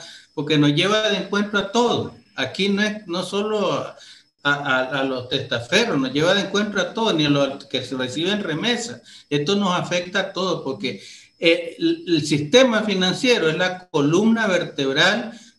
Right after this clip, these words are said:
de un país, porque dependiendo del sistema financiero depende el desarrollo económico del país.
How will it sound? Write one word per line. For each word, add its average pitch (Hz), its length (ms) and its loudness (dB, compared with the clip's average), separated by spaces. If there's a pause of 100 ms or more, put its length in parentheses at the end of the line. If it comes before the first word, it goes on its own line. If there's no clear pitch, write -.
de 170 460 2
un 151 240 -2
país, 190 480 2
porque 135 640 -2
dependiendo 139 720 0
del 214 100 0
sistema 190 440 -2
financiero 185 580 -4
depende 185 560 -2 (340)
el 151 160 2
desarrollo 156 800 0
económico 147 880 -2
del 135 200 -6
país. 117 420 -8